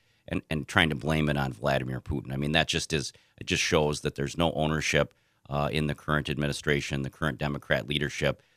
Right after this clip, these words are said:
They really aren't able to admit the problems that they created. And so I, I just am, am, am passionate that the more they blame, uh, the farmers and the ag communities and the small businesses, the more they're mistaken.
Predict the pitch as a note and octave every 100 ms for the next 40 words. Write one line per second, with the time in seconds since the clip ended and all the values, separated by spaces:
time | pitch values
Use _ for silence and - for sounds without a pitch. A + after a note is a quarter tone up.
0 | - E2 G#2 F2+ E2 D#2+ - D#2+ D2+ D2
1 | - C#2 C2 C#2+ D2 - _ _ - C#2+
2 | C2 - D2 C#2+ D2 C2 C#2 C#2 - D2+
3 | D2 C#2+ C#2+ C2 _ _ - D2 F2 C#2+
4 | C2 - _ _ - - D#2 E2+ E2 D#2
5 | D2+ D2 C#2 - D2+ - C#2 - D#2 F2
6 | - D#2 C#2+ C#2 C2+ C#2 D2 D#2+ D#2+ D#2
7 | D2 - C#2 D2+ D#2 D2+ D2 _ _ _
8 | - C#2+ C#2 C2 - E2+ D#2+ D#2 D#2 C#2+
9 | D#2 C#2+ C#2+ C#2 D2+ D2 C#2 - _ _
10 | - D2 D#2+ D2 D2 C#2 C#2+ C#2+ - D2+
11 | C#2+ D2 C2+ D#2 - D2+ - _ _ -
12 | D2 D#2 D2+ D2 D2 C2+ C2+ - C#2+ C2
13 | C2 B1+